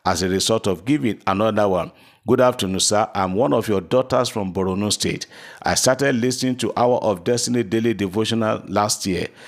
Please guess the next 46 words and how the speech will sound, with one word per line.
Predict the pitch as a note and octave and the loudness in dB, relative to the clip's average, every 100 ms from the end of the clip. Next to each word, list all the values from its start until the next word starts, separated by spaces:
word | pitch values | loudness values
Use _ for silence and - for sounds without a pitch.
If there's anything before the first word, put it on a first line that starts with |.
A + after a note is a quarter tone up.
| - | -12
Since | - - G2 | -4 0 0
then, | D#2+ B2 C3+ | 2 2 2
I | G2+ | 0
always | G2+ - A#2+ B2 A#2 | 0 0 0 0 0
share | A2+ A2 | -2 -2
to | A2 | -2
my | F#2+ F2 | -2 -2
Christian | - C#3+ - C#3 | -2 -2 0 -2
contacts, | - C3 C3 G2 - - - - - | 0 0 0 0 -2 -10 -16 -20 -8
and | F#2+ G2 | 0 0
I | |
derive | F2+ E2 G2+ B2 C3+ C3+ | 0 0 2 4 2 0
pleasure | B2 B2+ B2 | 0 2 2
and | A2+ G#2 | 2 0
fulfillment | - F2+ - B2+ B2 A#2+ A#2 | -2 -8 -4 0 2 0 -2
in | G2+ F2 | -2 0
doing | A2 | 0
so. | G#2 - D#2+ - _ _ - - | 0 0 -4 -10 _ _ -10 -2
Today, | F#2 C3+ B2+ | 2 4 4
one | F#2 C3+ D3+ | 2 2 2
of | A2+ | 2
my | G#2 | 0
contacts | F2+ - C3 B2+ B2 B2 | -2 -2 -2 0 0 0
said | - A#2+ A2+ | -2 -2 -2
something | - A#2 A#2 - A#2 | -2 -2 -2 -2 0
that | G2 | 0
made | F#2+ A2+ A#2+ | 0 0 0
me | A#2 | -2
very | F#2+ F#2+ A2 | 0 0 0
happy. | G2+ F2+ E2 C#2 - - - | 0 -2 -8 -12 -14 -20 -18
He | - G2 | -4 0
said, | - B2 C#3+ - | 2 2 0 -2
"I | F#2+ | -2
am | G2 G2 | 0 0
a | F#2+ | -2
blessing | E2 B2 C3+ - C#3+ | 0 0 0 0 -2
to | A#2 | 0
him, | F#2+ B2 C#3+ F2 - _ _ | 0 2 0 -2 -10 _ _
that | - G2 F2+ | -2 0 2
the | G2 | 0
morning | G#2 D#3 D#3+ C3 | 0 0 0 0
devotion | G2+ G#2+ B2 B2+ C3 | -2 0 0 0 -2
has | F#2 F2+ - | -4 -6 -4
changed | - B2+ A#2+ A2+ | 0 2 0 -2
his | G2 - | -2 -2
life. | A#2+ C3 G2 | 0 -2 -2